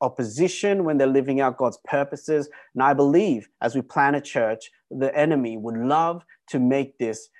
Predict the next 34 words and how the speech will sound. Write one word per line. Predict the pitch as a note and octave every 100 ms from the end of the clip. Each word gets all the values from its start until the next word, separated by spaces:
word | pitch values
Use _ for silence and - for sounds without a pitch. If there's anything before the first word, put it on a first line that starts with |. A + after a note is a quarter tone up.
| _
just, | - D#3+ -
just | E3+ -
a, | - B2 A#2+ - _ _ -
uh, | A#2 G#2+ G#2
love | C#3 C#3+
to | E3+
stop | - D#3+ D#3
us. | A#3+ - - _ _ _ _ _ _ _ _ -
And | C3
if | C3
you |
can't | E3+ D#3+
stop | - - F#3+
us, | B2+
just, | - F#3 -
just | A#3 D#3
make | D#3+ D#3+
this | D#3 D#3+
a, | C#3 B2+ - _ C#3+
a | C3 B2+ - _
uneventful, | - G3+ G3+ C#3 D#3 D#3 - - D3 G#2+ G2+ _ _ _ _ -
just | -
like | C#3+ C3
a, | A#2+ - _ _ _ _ _
just | - _ -
like | C#3+
a | F2
quiet | - - B2+ A#2 A#2 A2+ - -
launch | C3 C3 C3 -
that | D3
has | - E3+ D3+ -
no | D#3 D#3 D#3+
eternal | D#3 - D3+ C3+ C3
impact. | C#3 A2+ - F#2 -